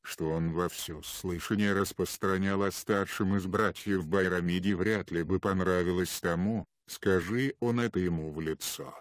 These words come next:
Первое, но не главное, оплошность Кахи,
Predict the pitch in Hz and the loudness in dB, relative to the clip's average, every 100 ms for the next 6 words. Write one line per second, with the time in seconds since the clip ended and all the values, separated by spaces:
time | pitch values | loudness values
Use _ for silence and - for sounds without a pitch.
0 | - 101 95 90 92 107 120 _ _ 113 | -2 4 4 4 2 0 -4 _ _ 0
1 | 120 131 131 113 117 95 71 73 - - | 4 4 2 2 2 2 0 -10 -12 -16
2 | - _ - 104 - 87 95 95 117 113 | -20 _ 0 0 0 2 2 0 -4 -6
3 | - - 123 95 - 78 | -8 -4 -2 -2 -6 -14